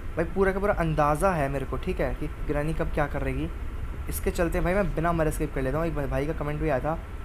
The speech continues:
"यार, आप खेलते इतना अच्छा कैसे हो?" ठीक है, तो बता दो भाई, मैंने एक तो बहुत time से खेल रहा हूँ इस game को, है ना। And दूसरी चीज़ कि अपने पे experience देखो, Granny गई यहाँ से,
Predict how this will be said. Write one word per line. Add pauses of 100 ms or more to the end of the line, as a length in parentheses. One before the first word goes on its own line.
(300)
"यार,
आप (160)
खेलते
इतना
अच्छा
कैसे
हो?" (1120)
ठीक
है, (1160)
तो
बता
दो
भाई,
मैंने
एक
तो
बहुत
time
से
खेल
रहा
हूँ
इस
game
को,
है
ना। (720)
And
दूसरी
चीज़ (1300)
कि (160)
अपने
पे
experience
देखो,
Granny
गई
यहाँ
से,